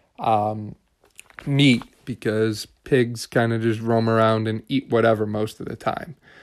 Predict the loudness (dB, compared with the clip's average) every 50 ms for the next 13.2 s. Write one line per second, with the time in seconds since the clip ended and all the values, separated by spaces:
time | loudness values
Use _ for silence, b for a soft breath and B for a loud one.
0 | b b b b b b -8 -2 2 4 4 6 6 4 4 4 2 0 -2 -4
1 | _ _ _ _ _ _ _ _ _ -20 -8 -4 -2 -2 -2 -2 -4 -8 -10 -10
2 | -6 -4 -4 -2 -2 -4 -2 0 0 -2 -2 -2 -6 -6 -6 -6 -6 -6 -4 -2
3 | -2 -2 -2 -6 -10 -8 -2 0 0 0 0 -2 -6 -8 -6 -6 -8 -10 -12 -10
4 | -4 -2 -2 -2 -2 0 4 4 4 4 4 2 4 4 4 4 2 0 0 -2
5 | -2 -2 -4 -6 -10 -12 -14 b b b b b b b b -6 -6 -2 2 4
6 | 4 4 4 2 0 0 0 0 0 0 -2 0 2 2 2 0 0 -4 -6 -8
7 | _ b b b b b b b -2 0 0 0 0 -2 -6 -6 -2 0 2 2
8 | 2 0 -2 -2 0 0 0 -2 -4 -6 _ _ _ -2 0 2 2 2 2 0
9 | 2 4 4 4 4 2 0 0 0 0 0 0 -2 -4 -6 -6 -8 -6 -2 -2
10 | -2 -2 -4 -14 -14 -16 -18 _ _ _ _ _ _ _ _ _ _ -8 -2 0
11 | 2 2 2 2 0 -2 -2 -4 -6 -10 -10 -8 -4 -2 -2 -2 0 0 0 0
12 | 0 0 -2 -4 -6 -12 -14 -6 -2 -2 -2 0 -2 -6 -12 -6 0 2 2 2
13 | 2 0 -6